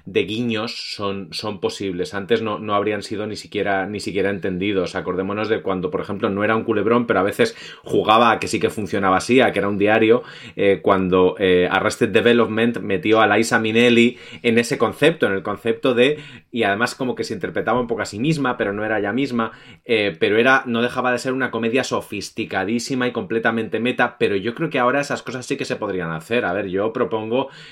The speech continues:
eh, Carlos Hereces, Aníbal Gómez y Ana Belén haciendo de hermanas solteronas viudas <laughs> que viven juntas y que todo les parece mal. Yo a-, ahí lo dejo y, bueno, desde luego espero que si aparece, es una idea buenísima,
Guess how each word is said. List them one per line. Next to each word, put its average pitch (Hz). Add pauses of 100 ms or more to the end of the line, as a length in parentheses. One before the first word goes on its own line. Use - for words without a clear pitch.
eh, 98
Carlos 110
Hereces, 113
Aníbal 110
Gómez 117
y 120
Ana 101
Belén 98
haciendo 110
de 104
hermanas 113
solteronas 113
viudas 117 (920)
<laughs> -
que 120
viven 117
juntas 135
y 131
que 107
todo 117
les 123
parece 117
mal. 113
Yo 110
a-, 110
ahí 110
lo 120
dejo 123
y, 107
bueno, 104
desde 87
luego 101 (340)
espero 110
que 117
si 92
aparece, 95
es -
una 90
idea 87
buenísima, 92